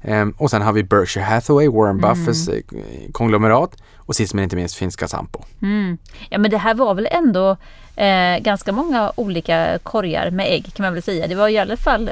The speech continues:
Speaker 2: god riskspridning så tillvida att det är från flera olika marknader. Jag hörde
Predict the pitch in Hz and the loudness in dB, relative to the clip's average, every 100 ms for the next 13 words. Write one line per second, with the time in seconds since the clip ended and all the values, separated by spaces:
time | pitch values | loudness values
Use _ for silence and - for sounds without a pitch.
0 | - 202 190 175 - - - 175 180 180 | -6 -4 -6 -6 -12 -10 -6 -4 -4 -6
1 | 190 - 196 175 175 175 - 175 - 175 | -6 -6 -2 -2 -2 -4 -6 -6 -6 -6
2 | 202 185 190 180 175 185 175 - 196 247 | -4 -4 -4 -6 -6 -6 -6 -6 -4 -4
3 | 202 180 196 180 175 175 | -2 -4 -2 -4 -4 -6